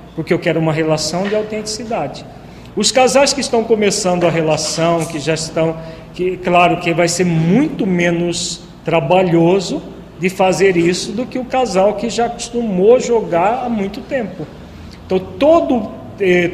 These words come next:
tempo que nós gastamos jogando, não tem como voltar atrás, mas tem como reconsiderar e começar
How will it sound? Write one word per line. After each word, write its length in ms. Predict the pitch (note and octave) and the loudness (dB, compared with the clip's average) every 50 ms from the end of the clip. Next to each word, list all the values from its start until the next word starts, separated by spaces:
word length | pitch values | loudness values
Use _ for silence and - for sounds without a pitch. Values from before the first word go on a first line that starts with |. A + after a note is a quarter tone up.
| F3+ F3+ | -4 0
tempo 380 | F#3 F3+ F3+ F3 F3 F3+ F3+ E3+ | 2 4 4 4 2 -2 -4 -4
que 160 | - F3+ E3+ | -2 -2 0
nós 520 | F3 E3+ F3+ G3 G#3 G#3+ G3+ - D3+ D#3+ - D#3 D3 | 2 4 6 6 6 4 4 -2 -6 -6 -8 -2 0
gastamos 760 | G#3 A3 G#3+ - - - - F3+ E3+ E3+ E3 D#3 D#3 D#3 C#3 | 2 2 2 -2 -6 -6 -2 0 0 2 2 0 0 -2 -2
jogando, 840 | B2+ E3 F3+ E3+ D#3 C#3+ C3+ D#3+ G3 A3+ C4 C4 A#3 E3 C#3 D3 D3 D#3+ - - - - - - - - - - - - - - - - - D#3+ | 0 0 0 0 -2 -2 0 2 4 4 4 2 0 -2 -4 -6 -6 -6 -12 -16 -18 -18 -20 -20 -20 -20 -20 -20 -20 -20 -20 -20 -20 -20 -8 -2
não 200 | D#3 F#3+ G#3 G#3+ | 2 2 2 4
tem 200 | G#3 G#3+ F#3+ G3+ | 6 4 4 4
como 240 | G3+ G#3+ G#3+ A3 G#3 | 4 2 2 2 4
voltar 440 | F#3+ A3+ A#3+ A#3+ - A#3 A3+ A#3 | 6 4 4 4 4 2 2 4
atrás, 760 | B3 C4 B3+ - - A#3 G#3+ F#3+ D#3 C#3+ - - - - - - - - - | 2 0 -2 -2 0 2 2 2 2 -2 -6 -8 -10 -12 -14 -16 -18 -8 -4
mas 180 | D#3+ E3 - | -4 -4 -4
tem 220 | - - F#3+ G#3 A3 | 0 0 0 0 0
como 320 | G#3+ A3 G#3+ G#3 G#3 G#3 | 0 0 0 2 0 -2
reconsiderar 1200 | - C#3 C#3 F3 A#3 C4 - - A#3+ G#3 G3+ - - G#3+ F#3 G#3 G#3 G3 E3 D#3 E3 G3 A#3 - - - - - - - - - | -2 -2 -2 -2 -2 -2 -2 -4 -4 -2 -2 -4 -6 -4 -2 -2 0 0 0 0 0 0 -4 -8 -12 -16 -18 -18 -18 -20 -12 -4
e 480 | D#3 E3 D#3+ E3+ G3 B3 - - - - - - - | -2 0 2 2 0 -2 -4 -8 -14 -16 -16 -16 -4
começar 840 | - G3 G3 G3+ G#3+ G#3 - - - E3 D#3+ E3 F#3+ - - - | -2 0 0 0 0 0 -2 -2 2 2 2 2 0 -2 -8 -12